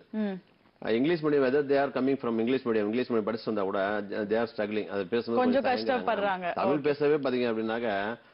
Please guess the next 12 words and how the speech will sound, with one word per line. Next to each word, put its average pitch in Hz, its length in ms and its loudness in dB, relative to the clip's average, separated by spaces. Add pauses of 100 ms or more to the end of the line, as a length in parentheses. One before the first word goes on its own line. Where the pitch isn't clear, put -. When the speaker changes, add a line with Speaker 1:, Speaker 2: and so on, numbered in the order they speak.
(240)
Speaker 2:
தமிழ் 147 280 2
பேசவே 151 280 2
இன்னைக்கு 123 240 0
பாத்தீங்கன்னா 139 320 0
எல்லா 127 200 2
Speaker 1:
நிறைய - 140 2
Speaker 2:
கால-, 127 120 2
Speaker 1:
பேர் 226 200 -2
கஷ்டப்படுறாங்க. 202 520 -6
Speaker 2:
ஸ்கூல்ல, 240 400 2
காலேஜ்ல 160 380 2
Speaker 1:
ஆமா. 160 520 0